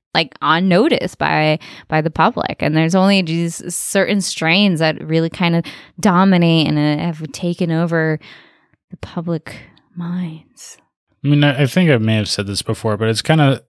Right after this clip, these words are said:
Speaker 2: it does remind me a little bit about, uh, influenza, 'cause influenza is, like, constantly changing. It's constantly, like, mutating. And
Speaker 1: Mm-hmm.
Speaker 2: anyways, it was a really cool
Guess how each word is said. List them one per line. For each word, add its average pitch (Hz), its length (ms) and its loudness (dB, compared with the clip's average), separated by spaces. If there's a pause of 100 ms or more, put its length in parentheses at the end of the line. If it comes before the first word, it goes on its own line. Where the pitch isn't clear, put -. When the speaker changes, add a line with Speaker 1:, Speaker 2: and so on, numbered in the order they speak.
(160)
Speaker 2:
it 139 200 0
does 156 200 2
remind 110 300 2
me 107 60 2
a 104 40 0
little 104 140 0
bit 107 160 0
about, 104 260 0
uh, 98 280 2 (340)
influenza, 101 840 -2 (340)
'cause 113 240 2
influenza 127 580 4 (100)
is, 101 220 -4
like, 104 360 -2
constantly 117 960 0 (160)
changing. 107 480 0
It's 95 100 -4
constantly, 110 580 0
like, 98 260 -4
mutating. 104 720 -2
And 101 160 -6
Speaker 1:
Mm-hmm. 170 600 -14
Speaker 2:
anyways, 175 400 0 (1120)
it 156 80 2
was 175 160 6
a 170 80 6
really 165 300 6
cool 131 640 2